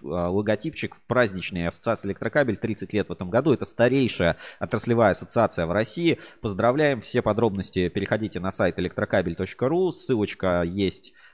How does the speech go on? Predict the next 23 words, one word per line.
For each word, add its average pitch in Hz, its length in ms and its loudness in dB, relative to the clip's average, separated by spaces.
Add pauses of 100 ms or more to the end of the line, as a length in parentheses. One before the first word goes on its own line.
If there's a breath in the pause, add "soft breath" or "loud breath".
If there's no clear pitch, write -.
(120)
а, 90 160 2
вот 95 220 -2
прям 95 200 2
в 95 40 2
этой 92 160 -2
бегущей 95 380 -2
строке 104 340 0
внизу, 139 320 -2
и 175 160 0
у 147 80 6
нас 120 220 0
вот 87 100 -4
сзади 107 280 2
на 80 120 -2
нашем, 90 300 -6 (260 loud breath)
а, 82 160 0
таком - 300 -8
телевизоре 95 580 -2
праздничном 87 520 -4
мониторе 90 420 0
вы 82 100 -2
можете 95 240 -4
тоже 85 300 -6